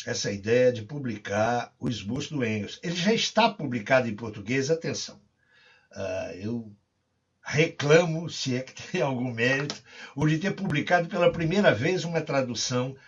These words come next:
num volume que o professor Florestan, ah, ah, organizou naquela série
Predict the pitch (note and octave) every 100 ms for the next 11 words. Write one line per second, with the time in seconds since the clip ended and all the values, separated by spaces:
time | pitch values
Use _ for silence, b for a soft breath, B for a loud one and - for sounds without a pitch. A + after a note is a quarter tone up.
0 | B C3 E3+ D3 E3 C#3+ F#3 D#3 A2+ C#3
1 | D#3 - C#3+ - C3 - B2 A#2+ G#2 -
2 | E3 C#3 G2+ B B B - A#2+ A#2 A2+
3 | A2 G#2 F#2+ B B B - G#2 A2+ A#2
4 | C3 C#3 A#2+ A#2 D#3+ D3 - C3+ A#2 -
5 | C#3+ C#3+ C#3+ B2+ G#2